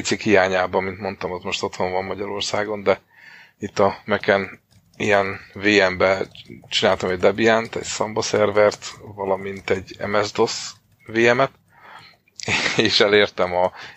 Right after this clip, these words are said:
M S dos-ból, raktam T C P I P protokollt, meg mindent, és, ö, Samba sert elértem,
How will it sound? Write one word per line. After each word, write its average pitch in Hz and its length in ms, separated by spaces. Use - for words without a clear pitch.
M 107 160
S 95 100
dos-ból, 92 640
raktam 95 440
T 107 160
C 101 200
P - 60
I 92 180
P 92 200
protokollt, - 560
meg 92 200
mindent, 104 440
és, - 320
ö, 80 280
Samba - 680
sert - 340
elértem, 104 540